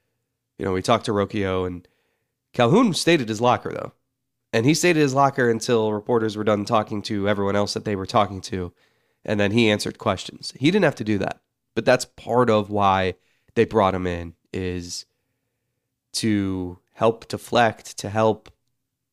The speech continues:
absorb blame, to, to just be an adult in the room, really.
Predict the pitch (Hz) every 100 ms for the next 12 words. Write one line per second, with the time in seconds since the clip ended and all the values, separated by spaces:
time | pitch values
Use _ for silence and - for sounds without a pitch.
0 | - 98 104 110 107 104 98 107 107 107
1 | 104 104 101 98 - _ _ _ _ _
2 | _ - 131 190 170 170 127 143 117 101
3 | 113 120 92 107 90 87